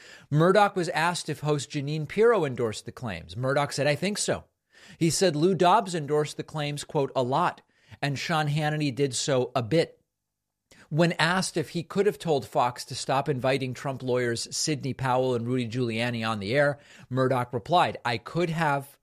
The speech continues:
but I didn't." Arguably as big a revelation, Murdoch helped the Trump campaign by providing Biden television ads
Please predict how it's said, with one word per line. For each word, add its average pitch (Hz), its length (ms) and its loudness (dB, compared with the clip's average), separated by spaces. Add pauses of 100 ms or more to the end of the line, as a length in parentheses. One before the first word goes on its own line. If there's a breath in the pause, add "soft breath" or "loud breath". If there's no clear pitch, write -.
(260)
but 110 280 -2
I 110 100 -2
didn't." 95 460 -6 (520 soft breath)
Arguably 160 1080 2
as 165 400 4
big 147 520 6
a 139 80 -2
revelation, 107 840 -6 (460)
Murdoch 151 560 2
helped 147 380 -2
the 131 80 0
Trump 151 360 -6
campaign 110 720 -6 (260)
by 127 140 0
providing 123 640 -2
Biden 147 540 0
television 131 720 -2
ads 92 520 -4